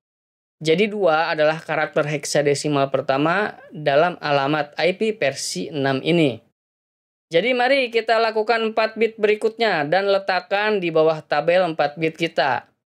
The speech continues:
Jadi, jika kita menghitung semua angka yang kita punya satu di bawahnya, kita mendapatkan satu.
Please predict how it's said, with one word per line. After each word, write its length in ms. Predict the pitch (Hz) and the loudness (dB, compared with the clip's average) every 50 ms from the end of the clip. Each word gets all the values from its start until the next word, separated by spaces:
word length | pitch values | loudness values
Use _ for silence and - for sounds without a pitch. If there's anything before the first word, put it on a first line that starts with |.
| _ _ _ _ _ _ _ | _ _ _ _ _ _ _
Jadi, 320 | - 165 160 180 233 262 226 | 0 2 2 4 2 2 2
jika 240 | 240 240 233 226 214 | 0 0 0 0 0
kita 240 | 214 214 214 226 214 214 | 0 0 0 2 2 2
menghitung 640 | 208 208 208 214 220 214 - - 254 269 277 269 262 | 2 2 2 0 0 -2 0 2 2 4 4 2 0
semua 400 | - 220 208 202 202 190 185 180 185 | -2 -2 0 2 4 4 4 2 0
angka 240 | 190 196 - 247 254 | -2 0 0 0 2
yang 240 | 247 240 226 214 196 | 2 2 2 2 2
kita 240 | 185 185 - 180 180 | 0 0 0 0 0
punya 320 | - 185 180 180 175 170 | 0 0 2 2 2 2
satu 320 | - 208 226 233 - 254 220 | 2 0 0 2 0 0 -2
di 80 | 220 | 0
bawahnya, 800 | 196 185 175 175 175 175 175 165 147 131 131 139 151 180 185 - _ _ _ _ _ _ _ | 2 2 4 4 4 2 0 -2 -4 -2 0 0 0 -2 -4 -8 _ _ _ _ _ _ _
kita 320 | 208 226 226 - 262 254 | 0 0 2 2 0 2
mendapatkan 560 | 247 233 214 202 196 196 190 190 - 208 202 | 2 2 2 2 2 0 -2 -2 0 -2 -2
satu. 560 | 202 196 220 214 214 - - 220 170 123 - | 0 0 0 0 0 2 2 2 2 2 -2